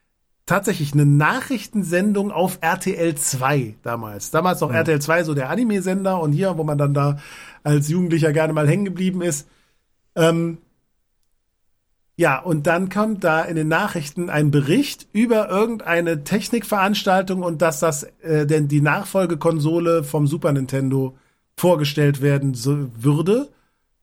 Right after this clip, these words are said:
Speaker 1: und die ersten Bilder vom Mario vierundsechzig.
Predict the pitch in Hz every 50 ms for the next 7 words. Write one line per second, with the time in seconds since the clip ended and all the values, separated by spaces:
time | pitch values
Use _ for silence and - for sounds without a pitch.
0 | _ - 180 190 190 190 196 185 185 160 - _ _ _ _ _ _ - 151 170
1 | 180 185 208 202 - - 190 151 175 180 190 190 196 190 190 190 190 - - 170
2 | 165 170 170 165 160 - _ _ _ _ _ _ 147 131 143 151 160 151 147 156
3 | 151 151 143 143 - 147 143 131 135 139 139 - - - - - - - - _